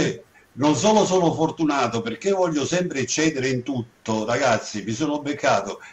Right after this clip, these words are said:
il, eh, covid e la vaccinazione insieme. Io ho fatto la vaccinazione con il covid, quindi, eh, non, non vado a spese.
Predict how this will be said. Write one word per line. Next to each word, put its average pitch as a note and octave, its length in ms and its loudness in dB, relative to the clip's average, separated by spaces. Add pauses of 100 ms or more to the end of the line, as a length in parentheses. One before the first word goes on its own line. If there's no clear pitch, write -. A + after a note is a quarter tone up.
il, C3 280 -2
eh, B2+ 440 2
covid G3+ 460 2
e F#3 60 2
la D#3+ 140 4
vaccinazione D3 680 -2
insieme. A2 560 -2
Io F3 160 -2
ho - 60 -6
fatto B2+ 280 -2
la A#2+ 100 0
vaccinazione E3 680 -4
con D#3+ 220 -2
il B2 80 -8
covid, F#2+ 440 -10
quindi, C3 300 -4
eh, D3+ 260 -2
non, F#3+ 220 0
non F#3 220 0
vado F#3 220 4
a E3 40 2
spese. C3 480 -4